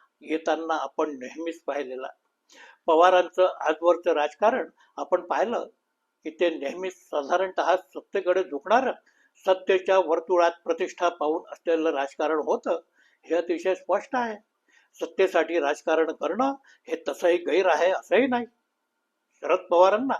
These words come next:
कोणा एकेकाळी पंतप्रधान पदाची आस होती, तर आता मात्र त्यांचा अजेंडा केवळ एकच आहे, त्यांना सुप्रिया सुळे यांना मुख्यमंत्री झालेलं पाहायचं आहे, असं वगैरे आजवर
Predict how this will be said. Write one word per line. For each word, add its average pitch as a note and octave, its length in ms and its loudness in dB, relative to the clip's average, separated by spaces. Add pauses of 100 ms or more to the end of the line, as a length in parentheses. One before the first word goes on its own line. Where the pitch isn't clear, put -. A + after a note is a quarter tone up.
(320)
कोणा F3 260 4
एकेकाळी E3+ 420 2
पंतप्रधान E3 760 0
पदाची D3+ 360 -6
आस D3+ 220 0
होती, A#3 360 -4 (320)
तर D3+ 100 -2
आता C#3 260 4
मात्र F3 300 2
त्यांचा E3 420 2
अजेंडा D#3 500 0
केवळ D3 480 -4
एकच E3 320 -2
आहे, - 240 -8 (480)
त्यांना E3+ 280 0
सुप्रिया A3+ 460 0
सुळे G3+ 280 0
यांना F3+ 260 0
मुख्यमंत्री E3 640 -4
झालेलं D3 360 -6
पाहायचं - 420 -6
आहे, D#3 160 -4 (400)
असं D#3+ 240 2
वगैरे D#3+ 460 6
आजवर D#3 480 0